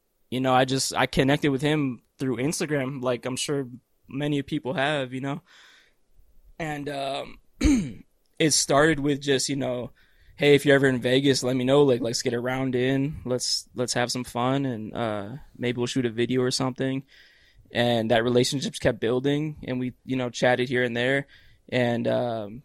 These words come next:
he came to Vegas. He had to shoot some stuff for Five Iron, and he needed some, uh, some help with the shooting. Hit me up, and we went down. I helped him shoot, and we just kinda hit it off. Um, he's a great guy. He's generally, like, who you see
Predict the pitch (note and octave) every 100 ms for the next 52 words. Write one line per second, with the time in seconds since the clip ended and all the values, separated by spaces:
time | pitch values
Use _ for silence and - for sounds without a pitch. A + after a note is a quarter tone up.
0 | _ D3 C#3 D#3 C#3+ B2+ A#2+ C3 C3 C3+
1 | C3 - C#3+ B2+ B2 - C3 C3 - B2+
2 | A#2+ - B2+ A#2+ A#2 - B2 B2 C3 C3
3 | C3 B2+ C3 _ _ _ _ _ _ A2
4 | A#2+ A#2 C3 C3 B2 B2 A#2+ A#2 A#2+ -
5 | A#2+ A#2+ - - C3 D3+ - A2 - C3+
6 | D3+ E3+ F3 - - - B2 B2 B2 D3+
7 | E3 - B2 A#2 A2 A#2+ - _ _ _
8 | _ _ - B2+ B2 B2 C3 C3+ B2 C3
9 | - B2 - C3 D#3 C3 B2+ A#2+ A2+ A#2+
10 | A#2 - B2 C3+ B2 A#2+ B2 C#3+ - -
11 | G#2+ A2 A2 C3 _ _ _ _ _ _
12 | - C3+ B2+ A#2+ - _ - C#3+ C#3+ -
13 | A#2+ A#2+ A#2 A#2+ B2 A#2+ B2+ C3 C3 B2
14 | A#2+ A#2+ A#2 - D3+ D3 C#3+ C#3 - C3+
15 | C3 C3